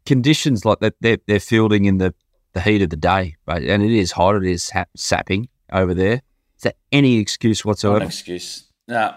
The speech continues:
Speaker 2: not an excuse. These, these guys are, are fit athletes. It's an attitude thing. It, it's an attitude thing where you, you wanna get yourself involved. The first thing in, in the fielding is you gotta expect every ball to come to you, and it doesn't.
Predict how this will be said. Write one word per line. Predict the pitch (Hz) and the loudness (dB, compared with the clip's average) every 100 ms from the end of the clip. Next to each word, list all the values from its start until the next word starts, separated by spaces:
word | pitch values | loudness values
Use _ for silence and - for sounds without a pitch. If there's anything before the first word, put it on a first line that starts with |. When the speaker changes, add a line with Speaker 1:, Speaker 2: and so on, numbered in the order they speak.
| _ | _
Speaker 2:
not | 127 127 | -6 -4
an | |
excuse. | 117 - 101 101 | -6 -8 -10 -4
These, | 147 131 139 123 - | -2 0 -2 -2 -2
these | 131 120 | -2 -2
guys | 113 117 101 | 0 0 0
are, | 107 98 | -4 -4
are | 101 | -8
fit | - 110 | -8 -2
athletes. | 107 - 107 110 123 | -2 -2 -6 -6 -6
It's | 120 | -8
an | 139 135 | -4 -2
attitude | 139 139 135 123 | -2 -4 -8 -8
thing. | 92 78 _ _ _ _ _ _ _ | -14 -16 _ _ _ _ _ _ _
It, | 135 - - - _ | -8 -8 -12 -20 _
it's | 139 135 | -8 -6
an | 123 | -2
attitude | 139 147 151 131 | -2 -2 -6 -4
thing | 139 131 | -2 0
where | 120 | 2
you, | 120 113 | 2 0
you | 113 | 0
wanna | 117 123 120 | -2 0 -2
get | 104 127 | -2 -4
yourself | 123 120 127 117 117 | -4 -4 0 0 -2
involved. | 107 101 110 107 92 | -6 -2 2 0 -2
The | 98 | -6
first | 143 151 151 | 0 0 -2
thing | 147 | -6
in, | 143 117 120 | -6 -4 -6
in | - | -4
the | 113 | -6
fielding | 104 107 110 98 95 | -6 -4 -2 -2 -6
is | 101 101 | -8 -2
you | |
gotta | 113 110 | 0 0
expect | 101 - 110 101 - | -2 -4 -4 -4 -2
every | 101 98 | -4 -4
ball | 87 95 92 | -4 -4 -4
to | - 98 | -8 -10
come | 92 92 | -8 -8
to | 90 | -6
you, | 92 | -2
and | 117 151 175 | 0 0 -2
it | |
doesn't. | 127 95 98 123 | -2 -2 -2 -12